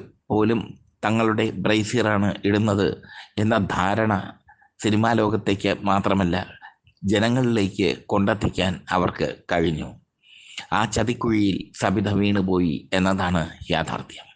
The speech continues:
ആ ചതിക്കുഴിയിൽ നിന്ന് രക്ഷപ്പെടാൻ സബിതയ്ക്ക് കഴിഞ്ഞില്ല എന്നതാണ് യാഥാർത്ഥ്യം. ചുരുക്കത്തിൽ, ഒരു നല്ല നടി അറിവില്ലായ്മ മൂലം ഒന്നുമല്ലാതായി മാറുകയായിരുന്നു. അതാണ് സബിത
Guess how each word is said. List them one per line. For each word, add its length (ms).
ആ 140
ചതിക്കുഴിയിൽ 640
നിന്ന് 200
രക്ഷപ്പെടാൻ 580
സബിതയ്ക്ക് 540
കഴിഞ്ഞില്ല 540
എന്നതാണ് 480
യാഥാർത്ഥ്യം. 580
ചുരുക്കത്തിൽ, 560
ഒരു 200
നല്ല 260
നടി 280
അറിവില്ലായ്മ 640
മൂലം 340
ഒന്നുമല്ലാതായി 840
മാറുകയായിരുന്നു. 840
അതാണ് 360
സബിത 340